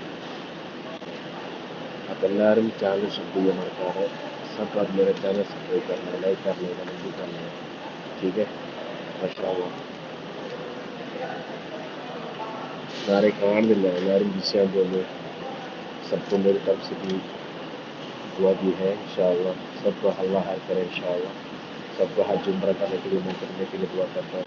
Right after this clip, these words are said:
فاطمہ، آپ کو وعلیکم السلام، وعلیکم السلام۔ സാറാ റഷീദ് ഉറങ്ങിയില്ല, ഇതൊക്കെയാണ് വിശേഷം. പിന്നെ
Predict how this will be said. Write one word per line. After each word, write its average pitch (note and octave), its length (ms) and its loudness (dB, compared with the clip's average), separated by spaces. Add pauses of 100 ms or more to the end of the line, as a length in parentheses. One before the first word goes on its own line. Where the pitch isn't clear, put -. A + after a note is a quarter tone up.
(140)
فاطمہ، G#2+ 380 2
آپ G#2+ 420 2
کو - 60 2
وعلیکم G2+ 760 0
السلام، F#2+ 340 -4
وعلیکم F#2 360 -6
السلام۔ F2 600 -6 (1800)
സാറാ G#2 220 6
റഷീദ് G2+ 580 4 (1080)
ഉറങ്ങിയില്ല, G#2+ 360 8 (380)
ഇതൊക്കെയാണ് G2 320 2
വിശേഷം. G2 400 0 (2000)
പിന്നെ F#2 460 4